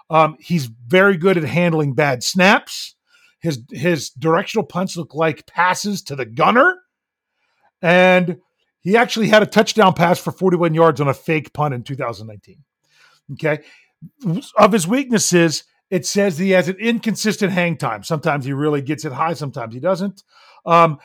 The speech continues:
and his hi-, he had a high percentage of punts that were returned. A lot of that has to do with his quick release and out kicking his, his coverage. Okay. Um, and he needs to get a little bit better with his touch on short kicks.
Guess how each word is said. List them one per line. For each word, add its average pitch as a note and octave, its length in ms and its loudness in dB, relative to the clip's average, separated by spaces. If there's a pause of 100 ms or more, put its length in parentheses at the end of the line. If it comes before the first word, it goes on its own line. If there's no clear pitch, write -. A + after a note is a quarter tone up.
(100)
and D3+ 120 -2
his F3 140 2
hi-, - 260 -8
he E3 160 0
had G3 120 6
a F3 40 2
high A#3+ 260 0
percentage A3 440 -4
of - 80 -8
punts F3 260 -4
that D#3+ 100 -8
were C#3+ 120 -4
returned. D#3 640 0 (360)
A E3+ 80 -2
lot F3+ 300 4
of A3+ 60 -4
that F#3+ 140 0
has D#3 200 -4
to D#3+ 120 -12
do C#3+ 200 -2
with C#3+ 160 -6
his C#3+ 140 -6
quick - 340 -12
release E3+ 720 -4 (260)
and D#3 220 -6 (460)
out F3+ 280 -2
kicking C#3 300 -12
his, A#2+ 180 -12 (140)
his D3 220 -14
coverage. G#2 560 -16 (460)
Okay. D3+ 340 -2 (260)
Um, F3+ 340 2
and D#3 120 -4
he F3+ 100 -4
needs F3 320 -4
to G3 80 -6
get F3 160 -2
a E3 80 -2
little E3 200 0
bit D3 200 -4
better D#3+ 220 2
with C#3+ 160 -4
his C#3+ 160 -8
touch E3+ 280 -6
on D3+ 200 -10
short - 500 -8
kicks. - 460 -12